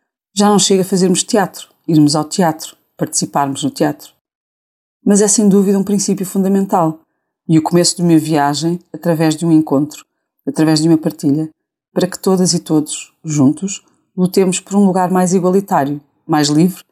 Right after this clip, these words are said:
mais democrático, mais empático, mais justo. Assim o fizemos na sexta-feira passada, numa sala quase esgotada.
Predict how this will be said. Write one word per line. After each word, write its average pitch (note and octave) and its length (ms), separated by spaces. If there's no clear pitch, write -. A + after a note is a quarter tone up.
mais D#3+ 200
democrático, D#3 680
mais D#3+ 200
empático, D#3 600
mais F#3 200
justo. - 360
Assim - 220
o G3+ 60
fizemos F#3+ 420
na F#3 80
sexta-feira F3 460
passada, D#3 520
numa D#3+ 220
sala D3 300
quase D3 400
esgotada. C#3+ 580